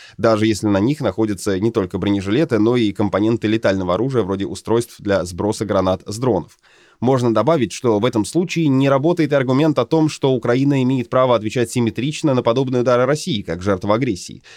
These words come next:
В конвенциях подобные атаки на гражданские объекты обозначены под термином «репрессалии», и они запрещены.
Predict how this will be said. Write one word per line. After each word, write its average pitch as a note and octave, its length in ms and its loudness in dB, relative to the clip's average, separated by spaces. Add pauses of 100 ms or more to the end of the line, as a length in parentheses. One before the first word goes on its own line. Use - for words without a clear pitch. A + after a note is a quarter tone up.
(100)
В - 40 -12
конвенциях B2 600 2
подобные G#2 380 2
атаки G#2+ 260 0
на G2+ 80 0
гражданские G#2+ 580 0
объекты E3+ 380 -2 (180)
обозначены B2+ 560 2
под B2 200 0
термином D3 580 2
«репрессалии», C#3+ 1040 0 (120)
и A2+ 120 0
они G2+ 200 0
запрещены. B2 640 -2